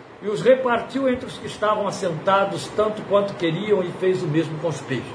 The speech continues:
Sei que você já conhece isso, mas eu não posso deixar de fazer esses pequenos, é, é, pontuações de esclarecimento para que essas coisas fiquem bem vivas dentro da nossa memória no acompanhamento da leitura do texto. A contagem era feita por homens acima de trinta anos.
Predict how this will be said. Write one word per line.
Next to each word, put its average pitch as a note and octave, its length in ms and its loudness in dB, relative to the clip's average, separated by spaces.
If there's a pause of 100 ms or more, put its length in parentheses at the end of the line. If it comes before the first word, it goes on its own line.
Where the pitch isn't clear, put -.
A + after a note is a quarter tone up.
(540)
Sei C4 180 8
que - 80 -4
você F#3 240 -2
já F3 120 2
conhece E3 480 0
isso, F#3 220 -6
mas F3 180 0
eu F3 80 -2
não E3 100 0
posso E3+ 300 2
deixar E3+ 340 0
de E3 100 -2
fazer D#3 320 -2
esses - 200 -6
pequenos, G3 520 -2 (500)
é, C#3+ 300 4
é, C3 300 -6 (140)
pontuações F#3 920 2 (440)
de E3 80 0
esclarecimento E3+ 800 2
para F#3 120 -2
que G#3 80 -6
essas G3+ 220 -4
coisas G3+ 260 -2
fiquem G3+ 240 -4
bem F#3+ 280 0 (420)
vivas E3 440 6 (240)
dentro F3 220 2
da F3+ 100 2
nossa F3 240 2
memória F3+ 400 4
no G3 140 2
acompanhamento F#3+ 580 -2
da G3+ 60 -2
leitura G3 300 -2
do A3 200 -4
texto. F#3+ 300 4 (380)
A E3 60 0
contagem A3+ 460 2
era F3 140 4
feita G3+ 260 0
por E3 200 0
homens F#3 260 0
acima F#3 460 0
de C#3+ 160 -4
trinta F3+ 360 -2
anos. D3 220 4